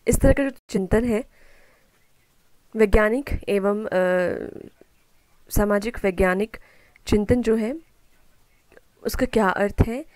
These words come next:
इसका क्या महत्व है और, अ, किस तरह से शिक्षक जो हैं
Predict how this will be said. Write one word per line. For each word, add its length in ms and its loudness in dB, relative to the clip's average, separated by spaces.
इसका 220 4
क्या 260 0
महत्व 440 -8
है 280 -8
और, 300 -2
अ, 340 -2
किस 160 -6
तरह 200 -4
से 260 -4
शिक्षक 320 0
जो 180 -4
हैं 300 -2